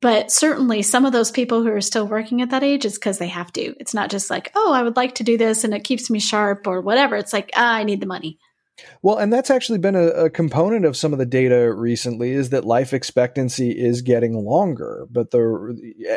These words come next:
Speaker 2: you know, as positive as that news generally is for people, it also does come with some associated costs, because the way that people were planning for retirement thirty or forty years ago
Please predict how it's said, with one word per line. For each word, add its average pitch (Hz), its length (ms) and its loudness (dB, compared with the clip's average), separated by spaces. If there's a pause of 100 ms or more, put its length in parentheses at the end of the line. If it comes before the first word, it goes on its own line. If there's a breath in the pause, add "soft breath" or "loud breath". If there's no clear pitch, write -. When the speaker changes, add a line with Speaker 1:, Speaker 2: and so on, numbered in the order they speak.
(180)
Speaker 2:
you 143 120 -2
know, 135 100 0
as 135 320 -2
positive 175 600 0
as 120 180 0
that 123 240 2
news 127 280 -4
generally 117 520 -6
is 233 340 -4
for - 180 -10
people, 92 500 -12 (360)
it 135 140 0
also 151 340 2
does 135 340 0
come 123 400 -2
with 131 520 -4 (100)
some 143 400 -6
associated 156 720 -2
costs, - 480 -4
because 123 640 -2 (480 soft breath)
the 123 260 0
way 156 260 4
that 160 160 0
people 160 280 2
were 147 100 2
planning 147 440 -2
for 143 140 0
retirement 135 680 0
thirty 143 280 0
or 127 80 0
forty 131 320 -2
years 143 320 0
ago 110 500 0